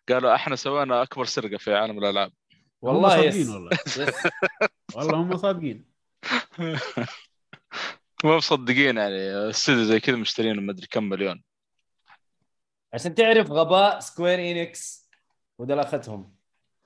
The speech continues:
Speaker 1: لا، لا،
Speaker 2: بس.
Speaker 1: شيء، شيء، شيء يعني استهبال اللي قاعد يصير يعني. بس الحمد لله أنا صراحة مبسوط،
Speaker 2: مبسوط
Speaker 1: لأنه
Speaker 2: أنا.
Speaker 1: طلع أصلا ديو سكس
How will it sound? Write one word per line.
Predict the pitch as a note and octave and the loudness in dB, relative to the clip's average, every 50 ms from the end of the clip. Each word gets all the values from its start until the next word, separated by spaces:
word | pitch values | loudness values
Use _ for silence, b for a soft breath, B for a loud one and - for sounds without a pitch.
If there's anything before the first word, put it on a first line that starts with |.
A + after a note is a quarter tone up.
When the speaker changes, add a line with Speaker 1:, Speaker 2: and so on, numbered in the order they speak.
| _ _ _ _ _ _ _ _ _ _ _ _ _ _ _ _ _ _ _ _ _ _ _ _ _ _ - | _ _ _ _ _ _ _ _ _ _ _ _ _ _ _ _ _ _ _ _ _ _ _ _ _ _ -2
Speaker 1:
لا، | A#2+ B2+ C3 | 2 2 2
لا، | A#2+ A2+ G#2 | 4 2 0
Speaker 2:
بس. | D#3 - - - D#2+ - - - - - - | 0 -2 -4 -10 -14 -16 -16 -18 -18 -12 -8
Speaker 1:
شيء، | - - - C3 A2 | -6 -2 0 0 0
شيء، | G#2 - - A2+ G#2+ | 2 2 4 4 4
شيء | G2+ - - A#2+ A2+ G#2+ G#2 G2 | 4 4 4 4 6 6 4 4
يعني | F#2+ F#2+ F#2+ F#2+ F2+ F2 F2 F2 F2 | 4 2 0 -4 -6 -6 -8 -10 -8
استهبال | - - - - - G#2+ G#2 A2 A#2 G#2+ F#2 - - - - | -6 -4 -2 0 0 0 4 6 6 6 4 2 -4 -12 -12
اللي | - - F2+ F#2 G2 G2+ G2 | -10 -10 -8 -6 -4 0 0
قاعد | G2 G2 F#2 | 0 0 0
يصير | F2 - - G2 F2+ F2+ | -2 -2 -2 -2 -4 -4
يعني. | F#2+ A2+ C#3+ | -6 -6 -4
بس | D#3+ D3+ - | 0 0 0
الحمد | E3 - F#3 F3 D#3+ D3 | 2 2 0 0 0 0
لله | C#3+ C3 A#2+ B2 | 2 2 4 4
أنا | C3 C3 | 2 0
صراحة | B2 - C#3 C#3 C3 B2+ | 2 2 2 2 0 -2
مبسوط، | B2+ B2 F2+ D#2+ B B B B B B B - | -10 -14 -14 -18 B B B B B B B -2
Speaker 2:
مبسوط | B2 B2 - D3 D3 - D3+ F#3+ D3+ - | -2 0 2 2 4 4 4 6 6 6
Speaker 1:
لأنه | - - | 4 4
Speaker 2:
أنا. | D3+ C#3 | 2 0
Speaker 1:
طلع | C#3+ - F#3+ F3+ E3 D3+ F3 | 0 0 2 4 4 4 4
أصلا | F#3 - F#3 F#3 F#3 F#3 D#3+ G#2+ E2 | 2 0 0 -2 -2 -2 -4 -8 -6
ديو | C#3 C#3+ D#3 D#3 | -2 0 0 0
سكس | D3 - G3 G3 - - - - - | 0 0 -2 -2 -4 -6 -14 -16 -18